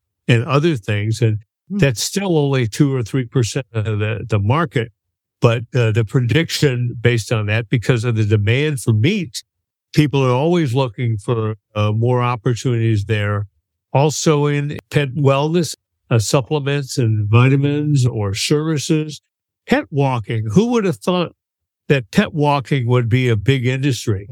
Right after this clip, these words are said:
Speaker 2: Yeah.
Speaker 1: But it's a big industry all of a sudden. People who have spare time are walking dogs and they're earning eighteen dollars an hour walking pets.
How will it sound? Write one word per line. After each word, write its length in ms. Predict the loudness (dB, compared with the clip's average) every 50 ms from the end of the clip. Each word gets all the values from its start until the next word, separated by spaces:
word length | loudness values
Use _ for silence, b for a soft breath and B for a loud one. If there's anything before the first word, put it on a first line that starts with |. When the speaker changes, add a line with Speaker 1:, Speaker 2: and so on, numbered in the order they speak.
| -6
Speaker 2:
Yeah. 200 | -4 -2 -2 -2 0
Speaker 1:
But 160 | 0 0 2
it's 240 | 2 0 -2 -2 -4
a 60 | -4
big 260 | 0 2 2 2 4
industry 480 | 0 0 0 0 -2 -2 -2 -2 -4 -2
all 180 | -2 -4 -4 -4
of 80 | -4
a 60 | -4
sudden. 400 | -6 -4 -2 -2 -2 -2 -4 -6 _ _ _ _ -2
People 500 | 2 2 2 2 2 0 -2 -2 -2 -8 _ _ _ _ _ 0
who 140 | 2 2 2
have 260 | 2 0 -2 -2 -4
spare 380 | -8 -6 -4 -2 -2 -2 -2
time 440 | -4 -2 -4 -2 -2 -2 -4 -2 -2
are 140 | -2 0 0
walking 500 | 0 0 0 0 -2 -2 -2 -2 -2 0
dogs 380 | 0 0 0 0 -2 -2 -2 -4
and 140 | -4 -2
they're 100 | -2 -2
earning 380 | -2 0 0 0 0 -2 -2 -2
eighteen 420 | -2 -2 -4 -2 -2 -2 -2 0
dollars 380 | -2 -2 0 0 0 0 0 0
an 100 | 0 0
hour 400 | 0 0 0 0 0 -2 -2 -6 _ _ _ _ _ -2
walking 460 | 0 2 2 2 0 0 -2 -2 -2
pets. 500 | 2 0 0 0 -2 -6 -8 -12 -12 -12